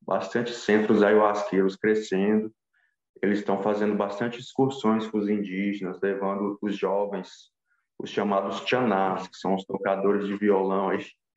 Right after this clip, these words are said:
os índios agora conheceram o violão, acharam o máximo, e estão aí levando pro mundo todo essa arte que tá encantando todo mundo.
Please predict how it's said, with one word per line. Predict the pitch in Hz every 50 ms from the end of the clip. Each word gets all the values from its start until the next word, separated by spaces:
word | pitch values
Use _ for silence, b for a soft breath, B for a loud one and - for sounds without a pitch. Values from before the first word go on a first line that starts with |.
| b b b b b b b _ - - -
os | 107 101 101 101
índios | 104 107 104 104
agora | 104 98 101 101 101 101 101 -
conheceram | 110 113 113 110 - 110 107 113 117
o | 104
violão, | 113 120 113 107 101 101 107 113
acharam | 113 - - 117 110 113 135 139
o | -
máximo, | 98 101 104 113 123 135 - - - 143 143 160 151 _ _ _ - 123 117 B B B B B _ _
e | - 98
estão | - - - 98 104 110
aí | 113 110 110
levando | 113 117 117 110 107 107 107 107
pro | 107 107 107
mundo | 107 113 120 127 127
todo | - - 101 101 101 104
essa | 104 107 - 120
arte | 113 104 95 95 76 73 - - - - _ _ _ _ _ _ _ _ _ _ - - - - - _ _ _ _ _ _ _ _ _ _ _
que | 107 104 107 113 123 - - - _ _ _ _ _ _ _ _ _ _ _ _ _ _ _ _ _ _ _ _ _
tá | - 90 95
encantando | 101 101 107 110 113 - - 101 98 95 95 -
todo | 98 98 98 110
mundo. | 123 107 90 87